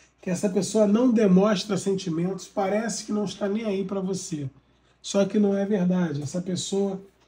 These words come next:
tem muita química, tem muita atração, tem muito desejo e realmente tem aí muito amor por você. Essa pessoa ainda acredita na possibilidade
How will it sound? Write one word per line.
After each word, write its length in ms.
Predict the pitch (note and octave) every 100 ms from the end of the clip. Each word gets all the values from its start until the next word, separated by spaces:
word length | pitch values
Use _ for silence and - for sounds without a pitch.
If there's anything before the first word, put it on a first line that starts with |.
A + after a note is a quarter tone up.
| _ _
tem 140 | G#3+
muita 340 | G#3+ G3+ G3 F#3
química, 480 | - G#3+ A3 G3 F#3+
tem 160 | G3+
muita 340 | F#3+ G3 F#3+ G3
atração, 580 | F#3+ E3+ C#3+ - G#3+
tem 160 | - G3+
muito 320 | F#3 G#3 G#3
desejo 720 | F3+ E3+ D3+ G3 G#3+ F#3+ G#3+ - - - _ _
e 320 | G#3+ A3+ A#3+ - -
realmente 840 | - A3 A3 F3+ F#3+ G#3 - - -
tem 260 | G#3 A3+ G#3
aí 200 | F#3 F#3+
muito 400 | F3+ G#3 G#3+ A3+
amor 400 | G3+ E3+ F#3+ F#3+
por 180 | G3 E3
você. 520 | F#3 F3+ - E3 D3+ - _ _ _ _ _ _
Essa 160 | - E3+
pessoa 360 | E3+ E3 F3+
ainda 180 | F#3 F3+
acredita 640 | F3+ F#3 F3 D3 F#3 G3 F3+
na 160 | F3
possibilidade 1120 | - G3 F#3 F3+ F3+ E3+ E3+ F3+ F3+ F#3 G3